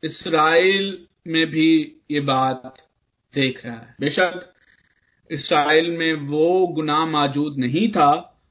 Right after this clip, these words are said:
जो सदूम और अमूरा में adultery, hyper form of adultery जो सदूम और अमूरा में मौजूद थी, लेकिन sin उनका लाइफस्टाइल बनता जा रहा था।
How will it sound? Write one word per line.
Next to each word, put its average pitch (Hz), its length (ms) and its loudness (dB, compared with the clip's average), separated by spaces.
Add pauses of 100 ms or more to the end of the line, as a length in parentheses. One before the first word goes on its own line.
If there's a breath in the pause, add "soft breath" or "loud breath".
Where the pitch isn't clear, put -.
(140)
जो 147 260 2
सदूम 151 500 2
और 147 140 4
अमूरा 147 720 4 (300)
में 147 320 2
adultery, 151 1000 0
hyper 156 480 4 (680)
form 151 280 -2
of 147 40 -10 (260)
adultery 151 580 2
जो 143 520 2 (320)
सदूम 156 460 0
और 160 120 4
अमूरा 147 420 2
में 190 200 0
मौजूद 139 400 -2
थी, 160 580 0
लेकिन 160 1040 -4 (420)
sin 214 840 0 (560)
उनका 151 1300 0 (280)
लाइफस्टाइल 131 720 -4
बनता 113 320 -8
जा 113 120 -16
रहा 110 200 -20
था। - 160 -20